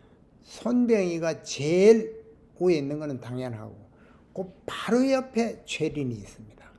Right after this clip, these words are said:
최린은 그만큼 중요한 인물입니다. 이제 거기는 또 사십팔 인의 하나인 최남선의 사진도 물론 들어있습니다. 동아일보에서 최린 재판 때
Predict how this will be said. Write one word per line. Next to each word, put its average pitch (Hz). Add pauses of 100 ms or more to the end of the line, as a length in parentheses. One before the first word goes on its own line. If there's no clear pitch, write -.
(240)
최린은 180
그만큼 170 (120)
중요한 147
인물입니다. 101 (600)
이제 147
거기는 151 (160)
또 131
사십팔 160
인의 156
하나인 131
최남선의 170 (180)
사진도 123
물론 113
들어있습니다. 104 (240)
동아일보에서 175
최린 185
재판 175
때 117